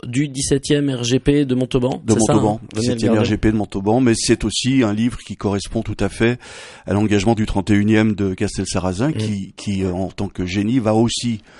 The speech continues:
Speaker 2: au combat et va aussi en Afghanistan et partout. C'est l'armée de terre.
Speaker 1: Alors, les photos, euh, de cet ouvrage ont été prises par Christine Allègre-Rouziès, avec qui, euh, tu travailles, euh,
Speaker 2: Depuis un moment.
Speaker 1: depuis un moment déjà,
Speaker 2: Oui,
Speaker 1: hein.
Speaker 2: depuis un moment. On a déjà sorti un bouquin ensemble.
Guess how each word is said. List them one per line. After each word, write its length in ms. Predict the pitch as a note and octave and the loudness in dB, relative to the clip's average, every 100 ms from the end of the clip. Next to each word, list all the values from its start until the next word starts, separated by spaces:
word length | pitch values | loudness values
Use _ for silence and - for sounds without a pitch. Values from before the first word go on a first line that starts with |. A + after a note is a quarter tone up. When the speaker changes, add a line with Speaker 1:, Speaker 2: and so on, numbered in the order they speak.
| - - | -20 -20
Speaker 2:
au 140 | - F#2+ | -6 -6
combat 560 | - F#2 F#2+ A#2+ B2 | -4 -2 0 2 2
et 160 | G2+ F#2+ | 0 0
va 300 | F2+ F#2+ F#2 | -2 -4 -4
aussi 280 | F#2 - A#2+ | -6 -4 -4
en 80 | G2+ | -2
Afghanistan 640 | F2+ G2 G2 - A2 B2+ G#2+ | -2 -2 -4 -4 -4 -4 -4
et 60 | |
partout. 320 | - - - | -4 -6 -10
C'est 140 | - F2 | -4 0
l'armée 200 | G2 A2 | 2 2
de 60 | |
terre. 340 | - F#2+ E2+ F2 - | 0 -4 -4 -8 -2
Speaker 1:
Alors, 240 | B2+ D#3 F#3 | 2 2 2
les 80 | |
photos, 640 | G3 G3+ G3+ G3+ F#3 D#3 B2+ | 0 0 2 2 4 2 2
euh, 40 | |
de 120 | A#2 | 0
cet 260 | B2 D3 - | 0 0 2
ouvrage 560 | C3+ B2 E3 G3 F#3+ D3 | 2 4 2 2 2 2
ont 60 | |
été 180 | C#3 C3+ | 2 2
prises 300 | - D#3+ D#3+ | 0 0 0
par 260 | - C3+ - | -2 -4 -6
Christine 480 | - C3+ - E3+ | -6 -6 0 2
Allègre-Rouziès, 760 | C3 C#3 A#2 A2 G#2+ A2 C3 D#3+ D#3+ | 4 2 2 -2 0 0 2 2 0
avec 220 | A2+ A2 - | -2 -2 -4
qui, 260 | F#3 E3+ | -2 2
euh, 100 | B2+ | 2
tu 140 | A2 G#2+ | 0 -6
travailles, 600 | - G#2 B2+ D3+ C3 G#2+ | -4 -2 0 0 2 2
euh, 420 | G2 F#2+ F#2 F2 E2 | 2 2 0 -2 -4
Speaker 2:
Depuis 200 | - G#2+ | 0 2
un 40 | |
moment. 180 | G2 F2+ | 2 0
Speaker 1:
depuis 200 | F#2+ A2+ | 0 -2
un 40 | |
moment 240 | G#2+ E3+ B3+ | -2 -2 -4
déjà, 300 | A2 G2 G2+ | -4 -6 -8
Speaker 2:
Oui, 160 | G2+ G2 | -4 -2
Speaker 1:
hein. 60 | |
Speaker 2:
depuis 180 | A2 F#2+ | -2 -2
un 40 | G2 | 0
moment. 220 | F#2 G#2 | 0 0
On 40 | |
a 40 | A#2+ | 0
déjà 200 | F#2+ G2 | 0 -2
sorti 260 | F#2+ - | -6 -4
un 80 | G2 | -4
bouquin 280 | F#2+ - F#2+ | -4 -4 -4
ensemble. 440 | F#2 - A#2+ C#3 | -2 -2 0 -2